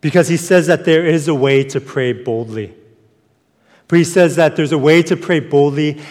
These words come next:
and also hold on to that trust.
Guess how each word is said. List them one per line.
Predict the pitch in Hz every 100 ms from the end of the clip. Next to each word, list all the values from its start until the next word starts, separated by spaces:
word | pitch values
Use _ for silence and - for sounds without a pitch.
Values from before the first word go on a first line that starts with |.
| -
and | - 165 175 185
also | 165 151 - 151
hold | - 175 156 147
on | 135 131 135
to | -
that | 127 117 113
trust. | - 131 104 - -